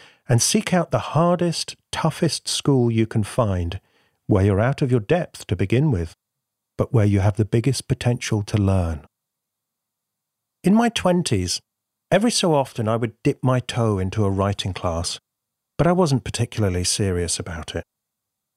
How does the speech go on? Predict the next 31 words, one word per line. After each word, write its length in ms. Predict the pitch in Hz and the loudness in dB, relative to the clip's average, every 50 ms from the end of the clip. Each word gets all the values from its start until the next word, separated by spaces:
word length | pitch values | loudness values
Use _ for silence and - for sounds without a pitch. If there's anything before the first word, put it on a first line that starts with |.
| _ _ _ _ | _ _ _ _
And 140 | - 151 156 | 0 2 2
it 160 | 180 - - | 0 0 0
didn't 300 | - 170 170 208 190 - | 0 0 2 0 -2 0
help 400 | - 143 135 127 120 - - - - | 2 2 2 2 0 -2 -10 -8 -2
that 200 | - 131 - - | -2 -2 2 0
each 200 | 170 202 - - | 0 0 -2 -2
class 340 | - 151 147 139 127 - | 0 0 0 0 0 -2
I 80 | 135 120 | -2 -4
turned 320 | - - 123 107 101 98 | -2 -2 -2 0 0 2
up 180 | 165 208 - - | 0 0 0 -2
at, 300 | 147 123 135 139 - - _ _ _ _ _ _ _ _ _ - | -2 -2 -2 -4 -6 -12 _ _ _ _ _ _ _ _ _ -4
I 100 | - 143 | -2 -2
seemed 300 | 143 - - 170 160 151 | 0 0 0 0 0 0
to 80 | - 123 | 0 0
be 120 | 139 139 | 2 2
at 120 | 147 - | 0 0
the 60 | - 156 | -2 -4
top, 480 | - - 208 196 104 82 - - - _ _ _ _ | 0 2 2 2 2 0 -6 -16 -20 _ _ _ _
or 180 | - 127 120 113 | 0 0 0 0
pretty 360 | - - - 151 135 - 117 | -2 -4 -4 -2 0 0 0
near 220 | 107 127 170 185 | 2 2 2 2
the 120 | 160 113 95 | 0 -2 -4
top, 320 | - - 95 80 - - _ _ - _ - | -4 -4 -4 -4 -6 -10 _ _ -12 _ -4
in 100 | 127 104 | -4 -2
terms 340 | - - 107 101 98 92 - | 0 0 0 0 0 -2 -2
of 120 | 104 87 | -4 -4
the 80 | - 95 | -4 -4
standard 420 | - - - 110 101 98 98 92 | -4 0 0 0 0 0 -2 -2
of 60 | - | -2
my 140 | 90 92 90 | -2 -2 0
work. 460 | 90 98 143 147 104 82 90 - - | 0 2 2 2 0 -2 -6 -12 -18